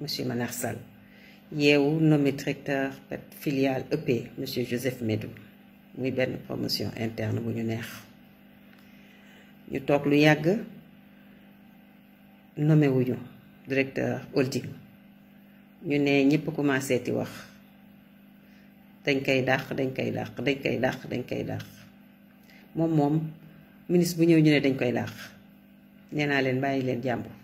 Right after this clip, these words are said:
Yàlla ko fi teg. Liggéeykat la, am na wërsëgam. Bàyyi leen jàmbur. Ku ñëw ñu ne dina ko dàq. Mais nag, Yàlla moom,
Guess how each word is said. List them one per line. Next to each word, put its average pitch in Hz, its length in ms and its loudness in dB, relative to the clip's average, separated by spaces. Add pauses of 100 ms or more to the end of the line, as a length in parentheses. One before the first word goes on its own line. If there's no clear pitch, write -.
(320)
Yàlla 135 340 -2
ko - 40 -16
fi - 140 -8
teg. - 140 -8 (1300)
Liggéeykat 143 520 0
la, 143 80 -4
am 151 120 -2
na 139 120 0
wërsëgam. 127 520 -4
Bàyyi 139 240 2
leen 120 160 -2
jàmbur. 113 300 -4 (1300)
Ku 196 80 2
ñëw 196 160 6
ñu 160 140 6
ne 143 100 2
dina 131 180 -2
ko 135 120 -6
dàq. - 240 -6 (1600)
Mais 139 160 0
nag, 143 160 -2
Yàlla 147 340 4
moom, 131 320 2